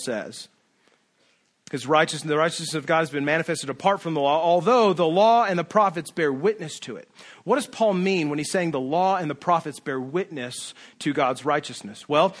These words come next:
he's referring to all of the Old Testament, the Hebrew Bible in his day. The New Testament was still under construction at the time as Paul and the other apostles were writing. In the law, that is the first five books of the Old Testament, we know them as Torah or the Pentateuch,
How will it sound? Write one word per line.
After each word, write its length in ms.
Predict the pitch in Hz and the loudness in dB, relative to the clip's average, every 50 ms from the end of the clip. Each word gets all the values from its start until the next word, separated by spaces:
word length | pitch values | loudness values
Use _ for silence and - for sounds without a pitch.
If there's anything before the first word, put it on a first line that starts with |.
| - - | -12 -4
he's 180 | - 180 143 156 | -4 -2 -2 -2
referring 400 | 151 - - 214 226 226 202 190 | -4 0 2 2 4 4 2 2
to 180 | - 185 170 | 0 -2 -2
all 300 | - 185 180 185 190 185 | 0 2 4 4 4 4
of 100 | 175 151 | 2 0
the 140 | 147 165 175 | -2 -6 -4
Old 300 | - 190 185 185 175 - | 0 0 2 2 0 2
Testament, 440 | - 196 208 185 - 143 135 127 120 | 2 2 2 2 0 -4 -6 -6 -8
the 80 | 139 139 | -8 -10
Hebrew 540 | 123 139 190 214 208 160 170 165 160 151 147 - - - _ - | -4 0 2 2 2 2 2 2 0 0 -2 -6 -16 -20 _ 2
Bible 400 | 175 175 175 180 170 147 135 151 | 4 4 6 4 4 2 0 -2
in 200 | 165 147 147 147 | 0 -2 0 2
his 220 | 175 190 180 - | 2 2 0 2
day. 200 | - 147 143 156 | 0 0 0 2
The 100 | 135 131 | 0 0
New 160 | 139 170 196 | 0 0 0
Testament 460 | 180 185 180 165 - 160 147 127 147 | 0 0 -2 -2 -2 -6 -8 -8 -8
was 160 | 147 143 135 - | -8 -8 -8 -2
still 320 | - 190 190 185 170 - - - - - | 0 2 2 2 0 -2 -6 -16 -14 -2
under 240 | 165 165 175 175 160 | 0 2 2 2 0
construction 640 | 170 165 151 - - - 220 220 - - 160 143 - | -2 -4 -4 -4 0 2 2 2 2 0 -2 -2 -2
at 260 | - 160 156 160 151 | 0 0 -2 0 -2
the 80 | 147 135 | -6 -4
time 340 | - 151 147 135 127 117 135 | 0 0 2 2 2 0 -2
as 240 | 147 143 139 131 | -2 -4 -4 -6
Paul 300 | - - 175 170 165 160 | -6 -2 0 2 2 2
and 80 | 156 151 | 2 0
the 40 | 156 | 0
other 140 | 156 160 151 | 0 0 -2
apostles 500 | 139 - 151 147 139 - 151 139 120 - | -2 -2 -2 -2 -2 -2 -6 -8 -8 -8
were 140 | 127 120 | -10 -8
writing. 460 | 123 139 151 156 156 147 131 120 110 - _ _ _ _ _ _ _ _ _ _ _ _ _ _ _ _ - - - - - - | -2 0 2 2 2 0 -2 -6 -8 -12 _ _ _ _ _ _ _ _ _ _ _ _ _ _ _ _ -20 -20 -20 -12 0 2
In 180 | 196 208 208 | 4 4 6
the 100 | 170 180 | 6 4
law, 480 | 160 160 175 214 226 208 185 160 147 143 | 4 4 6 6 6 8 8 6 6 6
that 160 | 160 180 180 | 4 4 4
is 120 | 180 160 | 2 0
the 100 | - 156 | -2 -6
first 260 | - - 202 180 - - | -2 -2 -2 -2 -2 -4
five 400 | - - 208 196 202 208 170 151 | 0 4 4 6 6 4 2 0
books 220 | 185 175 - - | -4 -4 -2 -4
of 80 | 156 143 | -4 -2
the 80 | 156 | 0
Old 180 | 160 160 160 160 | 0 0 -2 -2
Testament, 380 | - 165 156 - - 135 135 | -4 -4 -4 -4 -8 -8 -6
we 100 | 147 151 | -4 -2
know 140 | 165 170 170 | 0 0 0
them 120 | 156 160 143 | 0 0 -2
as 120 | 131 131 | -4 -6
Torah 500 | - - 196 190 180 170 147 131 120 120 | -4 -2 0 2 2 4 4 4 2 2
or 220 | 123 131 135 135 | 0 -2 -4 -4
the 100 | 127 131 | -4 -6
Pentateuch, 640 | 123 - - 185 175 - - - 135 120 113 - | -6 -4 -4 -4 -4 -6 -10 -10 -10 -10 -10 -12